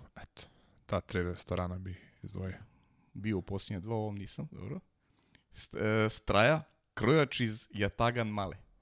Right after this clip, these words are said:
Speaker 1: <laughs>
Speaker 2: Šta to
Speaker 1: Straja,
Speaker 2: znači?
Speaker 1: Bingo Star, pa to mi je, to mi je bilo, to mi je bilo ime na Fantaziju.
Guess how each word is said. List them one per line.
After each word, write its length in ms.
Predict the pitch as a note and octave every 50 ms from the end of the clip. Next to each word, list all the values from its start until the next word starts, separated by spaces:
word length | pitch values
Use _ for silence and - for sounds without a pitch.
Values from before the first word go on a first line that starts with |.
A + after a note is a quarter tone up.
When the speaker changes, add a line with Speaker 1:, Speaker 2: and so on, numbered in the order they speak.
| _ -
Speaker 1:
<laughs> 40 | - - - - G#2+ - - - - C#3 - - - - - G#2 - - _ - - - - - - - - - - - - - - - - - -
Speaker 2:
Šta 80 | - -
to 80 | - A2+
Speaker 1:
Straja, 380 | - - A#2 A2+ C3 C#3 C#3+ C#3
Speaker 2:
znači? 140 | C3 A#2+ A2+
Speaker 1:
Bingo 260 | B2+ C3+ C3 A#2+ A#2
Star, 320 | G#2 - - - B2 A2 G#2+
pa 180 | - - A2+
to 220 | G#2 - - C#3+ D3+
mi 120 | D#3 D#3
je, 340 | D3+ D3+ D3 C#3+ C#3 C3+ C3+
to 260 | B2+ - - D3 D3 D#3
mi 140 | D#3+ D#3
je 260 | D#3 D3+ D3+ D3 D3 C#3+
bilo, 600 | C#3 C3+ D3+ D#3+ D#3+ D#3 D3+ C#3+ C#3 C3+ C3 B2
to 240 | - - - C#3+ D3+
mi 120 | D#3 D3+
je 360 | D3+ D3 C#3+ C#3 C#3 C#3 C#3
bilo 340 | C3+ B2+ C3+ D3+ D3+ D3 C#3+
ime 240 | C#3+ D3+ D3 C#3 B2+
na 100 | B2 A2+
Fantaziju. 600 | - - B2+ B2 A#2+ - - F#2+ F2+ F2 F2+